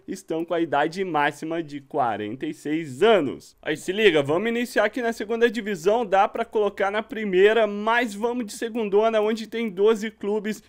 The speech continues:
e vai ficar mais rápido pra gente simular a temporada. Vamos tirar onda, a gente vai assinando os contratos aí, Chevrolet, Puma, o Audi e vamos que vamos. A gente tem quatro bilhões de reais, <laughs> mano. Cabuloso.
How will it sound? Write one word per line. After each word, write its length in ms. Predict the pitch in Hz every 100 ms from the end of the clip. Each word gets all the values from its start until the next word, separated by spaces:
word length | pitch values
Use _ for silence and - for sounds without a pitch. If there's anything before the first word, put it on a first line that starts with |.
| -
e 60 | -
vai 160 | 165
ficar 260 | 175 180 190
mais 220 | 202 214
rápido 480 | 175 175 - 180 214
pra 160 | 185
gente 240 | 180 185 196
simular 540 | - 220 226 180 175
a 20 |
temporada. 840 | 190 214 214 208 185 156 117 95 -
Vamos 160 | 123 143
tirar 280 | 240 233 254
onda, 300 | 233 170 143
a 60 |
gente 260 | 165 185 185
vai 200 | 202 240
assinando 380 | 240 226 240 240
os 120 | -
contratos 640 | 233 208 220 226 226 -
aí, 240 | 208 233 226
Chevrolet, 720 | - 220 190 185 175 214 208
Puma, 500 | - 208 240 214 196
o 220 | 185 185
Audi 480 | 226 220 185 214 - -
e 200 | - 226
vamos 420 | 160 185 190 208
que 220 | - 233
vamos. 420 | 185 202 175 127 110
A 20 |
gente 280 | 165 220 -
tem 440 | 233 247 220 190 -
quatro 340 | 220 220 - 220
bilhões 800 | 180 226 247 226 208 214 190
de 100 | 175
reais, 680 | 208 233 220 214 180 156 135
<laughs> 40 | 156
mano. 380 | 135 147 131 190 269 262 247
Cabuloso. 960 | 196 160 185 214 202 185 143 135 107